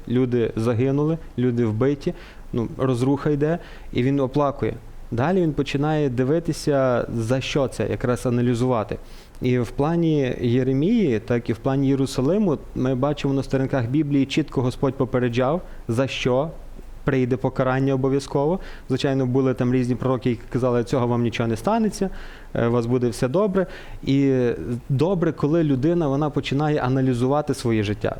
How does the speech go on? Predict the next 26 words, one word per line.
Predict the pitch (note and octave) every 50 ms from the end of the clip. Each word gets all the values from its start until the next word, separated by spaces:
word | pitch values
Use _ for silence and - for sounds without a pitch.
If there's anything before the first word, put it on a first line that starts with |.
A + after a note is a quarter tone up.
| -
Але | - G#2 A2 A#2
спочатку | A2+ - - B2 - D#3 D#3+ E3 - - D#3
я | D3+
говорив | C#3+ C#3 D3 D3+ D3+ D3+ C#3+
не | C#3 C3
про | C3+ C3+ C3+
це. | C3 - G#2+ - - -
Спочатку | - - - A2+ - C#3 C#3 - - D3
я | C3+ C3
говорив | B2 C3 C3 C#3 D3+ C#3
про | A#2+ B2 A#2+
те, | - E3 G3+ A#3
що | - -
коли | - C#3 C#3+ C#3
людина, | C3+ C3 C3 D#3+ F3 F3 E3 C#3+ A#2+ - - - - - -
виходячи | A2+ A#2+ B2+ - - E3 D#3+ D#3 D3 - - C#3+
з | B2+ -
того, | - E3+ E3 C#3+ C#3+ C#3
що | C3 - - C#3
вона | B2+ C3 C3+ C#3+ C#3+ C#3
є | C3 B2+ A#2+
добра, | A2+ A2+ C#3+ F3+ A3+ G#3 G#3 - B3 A#3+ - - - - - - - - - - - - - - - -
а | - C#3+ C#3
їй | C3+ D3+ D#3+ C#3
прийшло | A#2 C#3+ C#3 - - D#3 C#3+ B2+
погане, | - C3 A2+ C3 D#3+ G3+ A3+ A3+ A#3 A3+